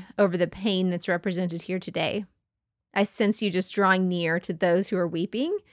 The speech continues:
and those who need you to just surround them right now in the name of Jesus. Lord, I believe for breakthrough, for miracle. And I just pray that as my faith is activated, that this just pours out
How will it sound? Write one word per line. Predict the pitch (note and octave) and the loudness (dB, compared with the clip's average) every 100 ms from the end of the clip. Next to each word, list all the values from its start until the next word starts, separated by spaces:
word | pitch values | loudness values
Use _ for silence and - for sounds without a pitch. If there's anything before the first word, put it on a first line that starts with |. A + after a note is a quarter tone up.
| _ _ _ - | _ _ _ 0
and | G3 | 4
those | F3+ - | 4 4
who | G3+ | 0
need | F3+ F3+ F3 - | 2 0 -2 -4
you | F3 F#3+ F#3 F3 F3 | 0 4 4 4 0
to | G#3+ | -4
just | F3 F3 | -6 -6
surround | - E3+ E3+ D#3+ D3+ | -6 -2 0 0 -2
them | D#3+ E3 | -4 -4
right | D#3+ | -4
now | F#2 D2+ F3+ | -4 -6 -4
in | |
the | F3+ | -2
name | F3+ F3+ | -2 -2
of | G3 | -4
Jesus. | - D3 - G3 - - - _ _ _ _ _ _ _ _ _ _ _ _ _ _ _ _ _ _ _ _ | -6 -8 -8 -8 -10 -16 -20 _ _ _ _ _ _ _ _ _ _ _ _ _ _ _ _ _ _ _ _
Lord, | A3 A3 | 4 6
I | G#3 | 6
believe | G#3+ G#3 G#3 | 8 8 6
for | G#3 F3 | 4 2
breakthrough, | G3 F3+ - A3+ B3 | 4 2 2 2 2
for | C#4 G3 | 2 0
miracle. | E3+ F3 F3+ - A#3 C4+ C#4 _ _ _ _ _ _ _ _ - | 2 2 2 2 2 2 -2 _ _ _ _ _ _ _ _ 2
And | F#3+ | 4
I | F#3+ | 6
just | G3+ G3+ | 4 0
pray | B3 G#3+ | 2 2
that | - | 2
as | F#3+ F3 | 0 0
my | F#3 G3+ | 2 2
faith | B3+ B3 C4 | 4 2 2
is | B3 | 2
activated, | C4 B3 C#4 B3+ B3+ C4 C4 A3 | 0 0 -2 0 2 4 2 2
that | E3 - - _ _ _ | 0 -2 -10 _ _ _
this | G#3+ A3+ | 2 4
just | G3+ G3 - - | 2 -2 -4 -16
pours | - B3 B3+ A#3+ | 4 8 8 8
out | G3+ F#3 F3+ | 6 4 2